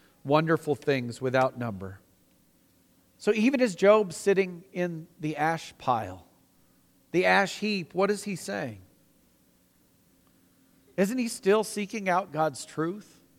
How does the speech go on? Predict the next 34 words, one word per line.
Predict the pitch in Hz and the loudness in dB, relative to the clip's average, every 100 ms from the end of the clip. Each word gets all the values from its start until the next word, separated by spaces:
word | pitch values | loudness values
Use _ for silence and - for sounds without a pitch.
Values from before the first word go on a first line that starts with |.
| _ _ _ _ _ _ _ _ _ _ | _ _ _ _ _ _ _ _ _ _
Isn't | 190 202 247 | 0 2 2
he | 220 | 0
still | 202 - 233 240 | 0 4 6 4
seeking | - 226 226 240 214 | 0 -6 -6 -8 0
God's | 180 165 - | 2 2 -2
presence | - 185 185 214 196 | -2 0 0 -6 -14
surrounding | - 175 160 170 190 180 | -8 -2 0 0 0 -4
him, | 147 190 196 | -4 -6 -4
even | 180 214 226 | -6 -2 -2
as | 185 196 | -4 -8
he | 180 | -4
finds | 185 180 202 170 | 2 2 2 -4
himself | 196 170 - 185 180 - - - - | -10 -6 4 4 4 0 -20 -20 -6
in | 190 | -2
the | 175 | -2
place | - 196 196 208 - | 2 6 6 4 -4
that | 170 160 - - - | -4 -4 -6 -8 0
on | 175 | 2
that | 190 185 | 2 0
prior | - 185 196 196 | 2 2 2 0
slide, | - 185 175 175 165 | -2 2 6 6 2
he's | 139 175 | -4 -8
sitting | - 202 214 | -2 -2 -2
in | 202 | -6
the | 180 147 | -8 -4
ashes, | 151 160 151 165 139 | -2 -2 -4 -10 -12
he's | - 139 | -12 -8
covered | - 202 196 175 | 4 4 6 -2
in | 156 | -4
sores, | - 170 165 160 135 | -6 -2 0 -2 -4
he's | - 147 | -10 -10
nothing | 147 156 156 139 | -4 -4 -4 -6
that | 139 143 | -6 -6
any, | 147 131 | -8 -8